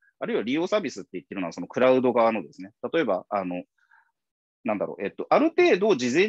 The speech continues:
にどれぐらいのリソースを使うっていうのが分かっているのであれば、それに適したサービスっていうのに切り替えることによってコストが抑えられたりするんですよ。その、小規模の利用を想定しているサービスを使っている状態で大規模の利用をしようとすると、例えばそもそも追い-、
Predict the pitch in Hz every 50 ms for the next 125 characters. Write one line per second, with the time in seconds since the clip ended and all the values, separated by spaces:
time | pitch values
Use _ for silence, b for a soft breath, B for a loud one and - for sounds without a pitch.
0 | 214 214 233 254 226 - - - 131 143 170 208 240 240 240 233 233 226 233 226
1 | 220 220 220 214 208 208 202 - 214 208 208 208 - 202 196 196 - - - 196
2 | 196 190 208 _ - 131 110 92 85 82 90 92 - 135 147 - - 104 95 92
3 | 110 101 90 - 82 80 - 90 - 123 120 113 - - 208 262 320 330 311 -
4 | 320 277 - 320 - - - 117 - - 120 110 101 107 - - - _ _ _
5 | - 110 104 107 113 107 101 95 85 82 87 85 82 85 - 165 190 214 220 -
6 | - - 175 196 - 233 233 202 127 107 - - - 98 90 90 82 - - 104
7 | - 175 180 - - 117 90 82 85 87 - - 101 101 104 107 98 90 - 82
8 | 78 - - 85 82 _ _ _ 82 73 _ _ _ _ b b b b b b
9 | b b b b b b b b - - - - 285 - _ _ - - - 269
10 | 294 359 349 339 339 262 175 131 110 113 113 120 120 120 120 117 117 - - 113
11 | 120 - - 120 113 113 - - 123 120 113 117 - - 113 113 113 110 - 113
12 | 104 _ - - 117 113 - _ _ _ _ _ _ - 120 113 110 113 107 -
13 | 113 104 - - 104 104 110 101 87 120 135 156 170 202 185 165 127 101 98 85
14 | 92 95 95 98 95 98 98 - - 98 95 92 - 90 - 104 92 101 - 131
15 | 110 - - 127 - 220 214 113 - 214 226 190 - 113 101 - - 117 120 120